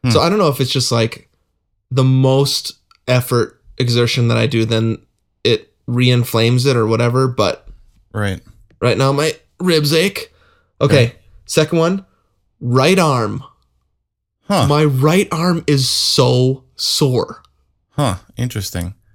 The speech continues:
Speaker 2: Not my left arm, feels fine, but my right arm, which probably says something about that my form isn't the best.
Speaker 1: Yeah, probably says something about your gait.
Speaker 2: <laughs> It does.
Speaker 1: <laughs>
Speaker 2: So especially, like,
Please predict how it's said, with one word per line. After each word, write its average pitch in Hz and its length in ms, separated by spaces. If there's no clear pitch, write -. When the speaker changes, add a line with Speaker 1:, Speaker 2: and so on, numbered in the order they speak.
Speaker 2:
Not 143 180
my 202 100
left 180 280
arm, 127 240
feels 131 320
fine, 127 360
but 131 180
my 135 140
right 135 280
arm, 127 500
which 139 200
probably 160 480
says 139 260
something 120 240
about 113 420
that 107 160
my 117 140
form 113 340
isn't 110 380
the 104 80
best. - 640
Speaker 1:
Yeah, 101 180
probably 104 220
says 110 200
something 104 240
about 101 180
your 101 140
gait. 104 480
Speaker 2:
<laughs> - 60
It 196 240
does. 196 720
Speaker 1:
<laughs> 123 680
Speaker 2:
So 175 180
especially, 180 540
like, 160 320